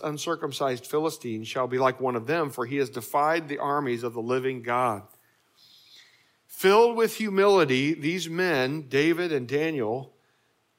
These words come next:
did what was right. They did, they were sober-minded,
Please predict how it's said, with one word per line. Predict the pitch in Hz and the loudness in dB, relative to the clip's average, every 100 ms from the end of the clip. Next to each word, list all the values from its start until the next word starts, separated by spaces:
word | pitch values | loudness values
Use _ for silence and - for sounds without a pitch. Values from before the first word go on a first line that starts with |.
| _ _ - | _ _ -14
did | 113 156 185 | -2 2 2
what | 165 135 143 147 139 | 2 2 4 2 0
was | 139 143 123 | 2 2 0
right. | 117 135 156 127 110 - - - | -4 0 2 0 -2 -6 -20 -4
They | 131 | -4
did, | 127 117 147 170 160 151 _ _ _ _ _ | -4 -4 -2 -2 -4 -12 _ _ _ _ _
they | 143 | 2
were | 127 | 2
sober-minded, | 123 - 180 185 165 147 147 147 147 | 0 2 2 2 0 -2 -2 -4 -6